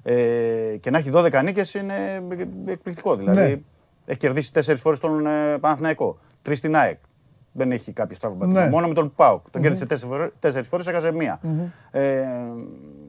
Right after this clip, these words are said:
Speaker 1: και όντως είναι αυτό που, που σωστά εστίασες, γιατί ο Ολυμπιακός και σε αυτά τα ντέρμπι έχει έρθει και μετά από ευρωπαϊκά παιχνίδια.
Speaker 2: Ναι.
Speaker 1: Πολλές φορές.
Speaker 2: Βεβαίως,
Speaker 1: Δηλαδή,
Speaker 2: βεβαίως.
Speaker 1: δηλαδή είναι άλλο να παίζεις Ευρώπη, να έχεις την καταπώνηση, να μην έχεις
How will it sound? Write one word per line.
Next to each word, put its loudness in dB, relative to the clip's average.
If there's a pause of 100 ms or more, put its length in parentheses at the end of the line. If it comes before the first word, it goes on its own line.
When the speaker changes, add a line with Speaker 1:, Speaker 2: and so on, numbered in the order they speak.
(460)
Speaker 1:
και 2
όντως 0
είναι -2
αυτό -2
που, -2
που -6
σωστά -2
εστίασες, 0 (240)
γιατί -2
ο 6
Ολυμπιακός 4
και -6
σε -4
αυτά 2
τα 6
ντέρμπι 2 (500)
έχει 0
έρθει 2
και -2
μετά 4
από 4
ευρωπαϊκά 4
παιχνίδια. -2
Speaker 2:
Ναι. 6 (280)
Speaker 1:
Πολλές 6
φορές. 4
Speaker 2:
Βεβαίως, 8
Speaker 1:
Δηλαδή, 12
Speaker 2:
βεβαίως. 6
Speaker 1:
δηλαδή 4
είναι 6
άλλο 8
να 6
παίζεις 2
Ευρώπη, 6 (300)
να 0
έχεις 0
την 6
καταπώνηση, 4
να -2
μην 0
έχεις -8